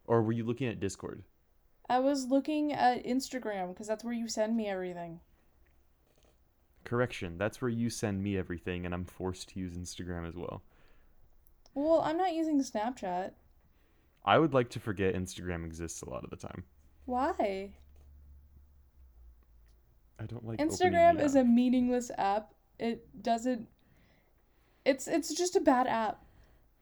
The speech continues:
Speaker 2: It's a bad social
Speaker 1: It,
Speaker 2: media platform.
Speaker 1: it is a bad app, but y-, it's where we message, so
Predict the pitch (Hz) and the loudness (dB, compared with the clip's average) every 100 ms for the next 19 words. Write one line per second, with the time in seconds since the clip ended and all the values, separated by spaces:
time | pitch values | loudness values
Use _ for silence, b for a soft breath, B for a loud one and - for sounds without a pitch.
0 | _ - 269 277 254 262 262 233 240 226 | _ -6 0 4 6 4 4 2 4 2
1 | 226 220 214 175 202 185 123 - - 123 | 0 -4 -4 -4 -2 2 2 0 2 4
2 | 139 127 98 98 98 - 95 98 - - | 6 2 4 4 4 4 0 0 -6 -2
3 | 104 92 101 98 95 98 - 107 101 101 | -2 -2 -4 -4 -4 -6 -6 -4 -4 -2
4 | 101 104 107 101 101 95 92 98 87 - | 2 2 2 2 0 0 -2 -6 -8 -10
5 | - - 104 90 87 87 | -10 -4 0 2 0 -2